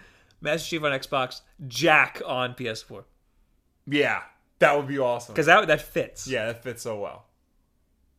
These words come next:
Speaker 1: Yeah, honestly, they can't put, uh, it would make more sense to have, uh, Kratos, but I don't think they
Speaker 2: Yeah,
Speaker 1: would do that. I think,
Speaker 2: no.
Speaker 1: I think Jack makes a lot of sense. Uh, and that's, yeah, P C.
Speaker 2: Yeah, P C. I mean,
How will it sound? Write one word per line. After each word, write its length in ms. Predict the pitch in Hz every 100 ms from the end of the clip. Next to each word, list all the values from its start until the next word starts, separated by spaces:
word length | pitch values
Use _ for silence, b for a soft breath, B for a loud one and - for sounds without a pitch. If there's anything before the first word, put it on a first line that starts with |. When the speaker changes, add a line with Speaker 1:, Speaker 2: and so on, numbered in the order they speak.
| _ _ _ _ _ _ _ _ -
Speaker 1:
Yeah, 140 | 123
honestly, 220 | 135 -
they 100 | 139 127
can't 220 | 156 139
put, 160 | 135
uh, 280 | 123 110 104 - _ _ _ _ _
it 80 | 170
would 140 | 165
make 180 | 175 175
more 280 | 160 156 160
sense 280 | - 151 -
to 120 | 147
have, 440 | 143 139 131 135 139
uh, 240 | 123 117 101
Kratos, 400 | 131 139 147 -
but 120 | -
I 100 | 113
don't 140 | 120 113
think 120 | 110
they 80 | 107
Speaker 2:
Yeah, 120 | 98
Speaker 1:
would 40 |
do 60 | 95
that. 100 | -
I 80 | 117
think, 160 | 110
Speaker 2:
no. 60 | 98
Speaker 1:
I 100 | 135
think 240 | 143 147
Jack 480 | 127 139 123 147 - - _ _ _ _ _ _
makes 260 | 160 131 -
a 60 | 120
lot 120 | 110
of 80 | -
sense. 340 | 101 117 _ _ _ _ _ _ _ _ _ _ - _ _ _ -
Uh, 680 | 123 117 113 117 117 117 127
and 140 | 131 131
that's, 240 | 139 -
yeah, 160 | 139 104
P 140 | - 131
C. 400 | 113 135 131 127
Speaker 2:
Yeah, 260 | 120 - -
P 160 | 143
C. 420 | 131 135 127 127
I 100 | 127
mean, 200 | 127 131